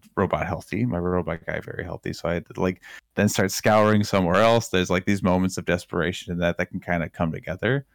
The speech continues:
which is really kinda cool, uh, and really kinda big on the story of just, like, the position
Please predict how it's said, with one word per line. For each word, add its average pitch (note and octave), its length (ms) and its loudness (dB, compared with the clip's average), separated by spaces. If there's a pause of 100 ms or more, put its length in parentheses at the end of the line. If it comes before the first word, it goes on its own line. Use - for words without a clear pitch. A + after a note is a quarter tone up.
(140)
which - 160 -6
is F2 160 -6 (260)
really F#2+ 260 2
kinda - 260 -4
cool, - 420 -8 (200)
uh, D#2+ 180 0
and F2+ 100 0
really F2 240 2
kinda E2+ 260 0
big F2 200 0
on E2+ 100 2
the E2 100 -2
story F2+ 340 -2
of E2+ 80 -4
just, - 180 -4
like, F#2 120 0
the G#2+ 100 2
position A2 680 2